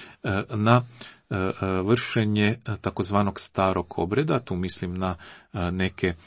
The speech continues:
monaške redove, osobito, e, recimo kod kartuzijanaca to imamo slučaj ili kod nekih drugih, e, e, e, redova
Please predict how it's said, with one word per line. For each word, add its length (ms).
monaške 520
redove, 400
osobito, 720
e, 400
recimo 640
kod 200
kartuzijanaca 920
to 140
imamo 280
slučaj 540
ili 160
kod 200
nekih 340
drugih, 520
e, 40
e, 40
e, 960
redova 440